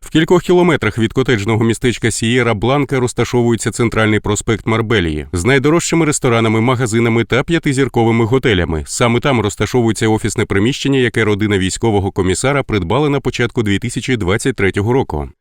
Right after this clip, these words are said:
Крім того, у одеського воєнкома вже у цьому році з'явився ще один новий позашляховик Toyota Land Cruiser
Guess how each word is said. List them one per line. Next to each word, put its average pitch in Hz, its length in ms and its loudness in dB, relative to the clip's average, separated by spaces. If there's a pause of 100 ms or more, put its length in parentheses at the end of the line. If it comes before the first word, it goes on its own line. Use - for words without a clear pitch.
(100)
Крім 160 220 2
того, 143 240 2
у 117 120 4
одеського 120 460 2
воєнкома 123 520 2
вже 95 180 -2
у 117 120 2
цьому 120 240 0
році 147 240 -2
з'явився 131 480 0
ще 151 220 0
один 98 340 2
новий 98 260 2
позашляховик 110 720 -2
Toyota 101 420 2
Land 104 220 0
Cruiser 113 460 -2